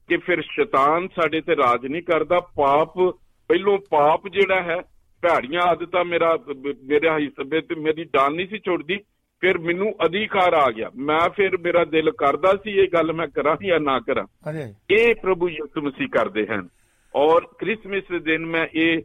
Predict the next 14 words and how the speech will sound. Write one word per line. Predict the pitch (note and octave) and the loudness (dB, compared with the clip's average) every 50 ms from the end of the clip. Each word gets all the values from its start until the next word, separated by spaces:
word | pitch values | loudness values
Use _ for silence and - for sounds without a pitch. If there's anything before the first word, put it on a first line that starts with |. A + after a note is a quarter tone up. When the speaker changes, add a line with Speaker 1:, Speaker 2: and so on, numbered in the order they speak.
| _ _ _ _ _ - | _ _ _ _ _ -4
Speaker 1:
ਜਿਹੜਾ | A#2+ D3 D3 D#3+ D#3+ | -2 0 2 2 2
ਵਚਨ | C#3 B2 C#3+ D3+ D3 - G#3 G3+ G3+ | 2 2 0 0 2 0 -2 0 0
ਦੇਣਾ | F3+ E3+ D#3 C#3+ C#3+ C3+ | 0 0 0 0 -2 -4
ਚਾਹੁੰਦਾ, | - D#3 C3+ B2 B2+ C3 C3+ | -2 -2 -2 -2 -2 -4 -4
ਇਹ | - D3+ D#3+ D#3+ | -2 -2 -2 -2
ਮੈਂ | D#3 D#3+ D#3 | 0 -2 -2
message | D3+ C#3 B2+ C3+ C#3 C#3 - - G#3+ G#3 G3 | -2 0 0 0 0 0 -4 -8 -8 -6 -2
ਦੇਣਾ | F3 F3 D#3+ D3+ D3 C#3+ | -2 0 0 0 -2 -2
ਚਾਹੁੰਦਾ | C#3+ D#3 C3+ C3+ C3+ B2+ | -2 -2 -2 -2 -2 -4
ਸਾਰਿਆਂ | - _ - C#3+ D3+ F3 F#3 F#3 E3 C#3 | -4 _ 0 2 2 2 2 0 0 -2
ਨੂੰ, | A#2+ G#2+ A2+ _ _ _ _ _ _ _ _ _ _ _ - | -4 -8 -12 _ _ _ _ _ _ _ _ _ _ _ -2
ਤੁਹਾਡੇ | - C#3+ C3 C3 E3+ F#3 | 0 0 0 2 0 0
ਜੀਵਨ | F3+ D#3 E3+ F#3 F3 F#3 F#3 F#3+ | 0 -2 -4 -2 0 0 -2 -2
'ਚ | - F#3 | -4 -10